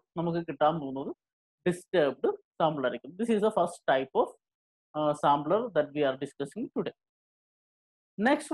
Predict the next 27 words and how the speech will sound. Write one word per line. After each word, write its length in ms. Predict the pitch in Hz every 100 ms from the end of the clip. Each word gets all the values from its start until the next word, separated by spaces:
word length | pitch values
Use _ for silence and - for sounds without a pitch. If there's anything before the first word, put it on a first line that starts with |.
| 240
one 120 | 156 214
is 80 | 240 _ _
scraper 580 | - 202 220 226 277 285 302 - 165
bucket 400 | 175 - 226 254 - _ _ _ _ -
sampler. 340 | 180 139 - _ _ _ _ -
So, 60 | 220 - -
ആ 20 | 208 214
രണ്ടാമത്തെ 480 | 214 226 240 247 240
type 180 | 180 175 196
of 60 | 196
sampler 280 | 180 160 156
എന്ന് 120 | 156 151
പറയുന്നത് 300 | 151 202 247
scrapper 600 | - - 185 202 202 254 254 180
bucket 400 | - - 180 240 254
sampler 340 | 196 180 160 127
ആണ്. 140 | - - _ _ _ -
Suppose 320 | 269 269 294 269
ഒരു, 120 | 254 254 247 247 240 _ _ _ -
ആ, 100 | 185 190 214
സാൻഡി 440 | 208 220 233 254 233
കണ്ടന്റ് 340 | 202 190 202 196
കൂടുതലുള്ള 420 | 180 175 190 175 175
ഒരു 80 | 175
സോയിൽ 220 | 180 156 147
ആണെന്ന് 180 | 139 135
വിചാരിക്കാം. 320 | 127 123 120